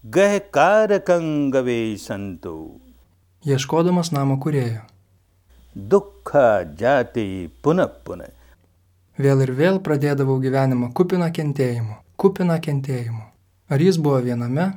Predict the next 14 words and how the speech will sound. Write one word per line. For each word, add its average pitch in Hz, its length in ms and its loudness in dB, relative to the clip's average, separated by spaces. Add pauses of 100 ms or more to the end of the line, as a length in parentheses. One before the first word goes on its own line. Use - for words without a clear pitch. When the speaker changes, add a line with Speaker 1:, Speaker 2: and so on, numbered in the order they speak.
Speaker 2:
ar 131 140 -2
kitame 135 380 -2
lygmenyje, 165 600 0 (240)
kentėjimo 170 640 2
yra 127 200 -4
visur. 131 440 -4 (480)
Net 147 180 -2
ir 127 80 -2
pačiame 143 360 -2
aukščiausiame, 156 800 -2
dangiškame 147 760 0
lygmenyje, 127 580 -4 (280)
brahmiškose 151 760 0
lygmenyse 131 760 -2